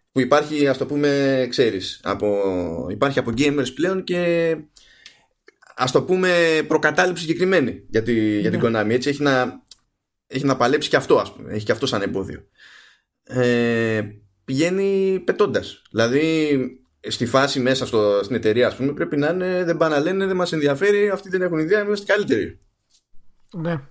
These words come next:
Speaker 2: Ε, είναι, είναι, είναι πολύ καλό, γιατί όλη αυτή η, η άνοδος που έχει ξεκινήσει με το,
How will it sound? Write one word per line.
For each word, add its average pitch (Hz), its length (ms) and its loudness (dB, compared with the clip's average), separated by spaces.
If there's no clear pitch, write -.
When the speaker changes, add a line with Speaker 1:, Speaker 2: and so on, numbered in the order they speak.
Speaker 2:
Ε, 208 100 -10
είναι, 240 240 -6
είναι, 247 220 -4
είναι 247 180 -2
πολύ 226 280 0
καλό, 240 320 0
γιατί 208 280 -2
όλη 247 200 -2
αυτή - 260 -8
η, 165 180 -8
η 185 140 -4
άνοδος 190 380 2
που - 60 -4
έχει 196 100 -2
ξεκινήσει 190 440 -8
με 185 80 -6
το, 139 680 -8